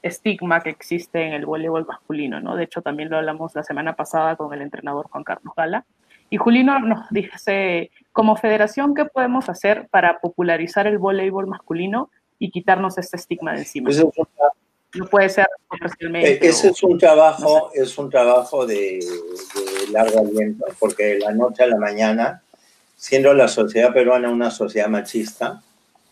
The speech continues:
Speaker 2: de la noche a la mañana no les vas a cambiar este, el, el, el chip, ¿no?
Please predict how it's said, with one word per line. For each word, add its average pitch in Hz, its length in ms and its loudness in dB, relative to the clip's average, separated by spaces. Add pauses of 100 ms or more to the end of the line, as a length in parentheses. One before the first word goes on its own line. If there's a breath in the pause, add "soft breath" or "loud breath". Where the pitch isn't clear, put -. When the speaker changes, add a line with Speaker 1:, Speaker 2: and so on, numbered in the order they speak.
(220)
Speaker 2:
de 104 100 0
la 107 140 2
noche 117 280 -2
a 127 40 2
la 117 80 0
mañana 110 440 0
no 107 180 0
les 107 180 -2
vas 107 220 0
a 107 80 -2
cambiar 92 400 -4
este, 80 680 -14 (800)
el, 90 320 -4
el, 87 480 -6
el 82 160 -6
chip, 113 280 -2 (220)
¿no? 120 100 0